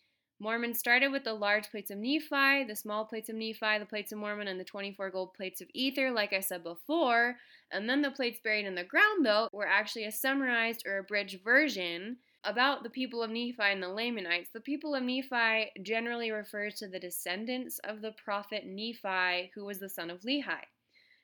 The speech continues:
Lehi and his family were living in Jerusalem among an increasingly wicked people. In response,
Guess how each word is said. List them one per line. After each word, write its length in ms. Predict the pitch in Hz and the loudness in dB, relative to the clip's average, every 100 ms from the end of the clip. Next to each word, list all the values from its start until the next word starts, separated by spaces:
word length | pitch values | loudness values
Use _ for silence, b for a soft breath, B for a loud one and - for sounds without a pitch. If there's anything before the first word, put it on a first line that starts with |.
| - | -2
Lehi 360 | 262 330 311 294 | 2 4 4 4
and 80 | 254 | 2
his 140 | 254 | 0
family 460 | 220 196 196 226 277 | 0 0 0 -2 -2
were 200 | 214 185 | -2 -2
living 320 | 190 202 214 | -2 -4 -4
in 160 | 202 | -6
Jerusalem 880 | 196 175 165 175 214 190 202 247 269 _ _ _ _ _ | -6 -6 -6 -8 -6 -4 -4 -4 -6 _ _ _ _ _
among 460 | 202 202 196 190 165 | -2 0 0 0 -2
an 100 | 180 | -4
increasingly 1200 | 180 185 - 294 311 311 269 262 247 240 226 220 | -6 -8 -2 2 2 2 -2 -2 -2 -2 -2 -2
wicked 480 | 208 202 202 196 | -2 -2 -2 -6
people. 420 | - 180 165 - - _ _ _ _ _ _ _ | -8 -10 -10 -12 -18 _ _ _ _ _ _ _
In 100 | 220 | -6
response, 640 | 233 233 - 254 240 240 | -4 -2 2 2 2 -2